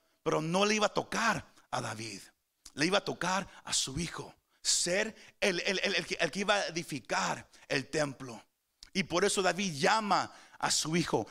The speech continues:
llama a los líderes, para que todos supieran el plan de Dios y, y que todos supieran a dónde Dios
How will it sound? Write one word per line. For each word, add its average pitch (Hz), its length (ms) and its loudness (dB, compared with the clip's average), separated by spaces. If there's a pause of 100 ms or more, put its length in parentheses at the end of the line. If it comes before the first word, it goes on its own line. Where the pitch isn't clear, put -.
(100)
llama 180 640 2 (240)
a 156 100 2
los 151 220 0
líderes, 143 640 -2 (180)
para 190 140 2
que 170 120 0
todos 214 300 4
supieran 226 760 0 (260)
el 156 220 0
plan 208 600 0
de 151 180 0
Dios 190 580 0 (180)
y, 208 300 0
y 190 40 -2
que 175 120 -2
todos 214 260 2
supieran 202 840 -2 (140)
a 165 160 4
dónde 185 400 0
Dios 190 480 0